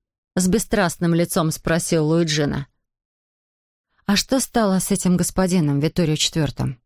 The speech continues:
Всё распродал и куда-то уехал?" "Нет, почему? Живёт недалеко от гостиницы". Луиджино открыл похожий на огромную пещеру багажник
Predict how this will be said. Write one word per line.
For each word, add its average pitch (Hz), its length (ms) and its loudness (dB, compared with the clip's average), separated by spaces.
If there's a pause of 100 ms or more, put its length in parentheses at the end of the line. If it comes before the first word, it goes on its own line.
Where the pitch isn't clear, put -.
(440)
Всё - 160 -2
распродал 165 560 0
и 165 60 -2
куда-то 165 340 -2
уехал?" 196 400 0 (720)
"Нет, 156 360 0
почему? 151 540 -2 (300)
Живёт 170 460 0
недалеко 156 480 -2
от 160 140 0
гостиницы". 139 720 -4 (920)
Луиджино 214 540 2
открыл 202 360 -2
похожий 185 480 0
на 170 160 2
огромную 170 460 0
пещеру 156 460 0
багажник 151 720 -2